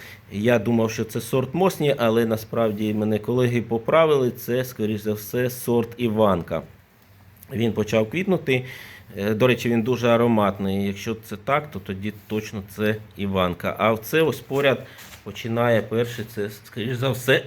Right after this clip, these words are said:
<clears throat> Pink Ardor. Тому по недоохолодженні наглядно хочу вам показати і по так би, е,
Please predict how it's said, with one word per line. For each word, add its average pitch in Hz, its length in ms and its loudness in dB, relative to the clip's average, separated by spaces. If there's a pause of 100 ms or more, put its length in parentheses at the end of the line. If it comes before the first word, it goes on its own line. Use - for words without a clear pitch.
<clears throat> - 120 -20
Pink 135 520 4 (720)
Ardor. 95 460 -4 (2250)
Тому 156 380 4 (460)
по 139 420 4 (140)
недоохолодженні 127 1300 2 (140)
наглядно 110 680 0
хочу - 600 -4
вам 101 180 0
показати 113 880 0
і 104 160 -2
по 110 380 -2 (760)
так 95 180 -2
би, 110 460 4 (380)
е, 104 720 -2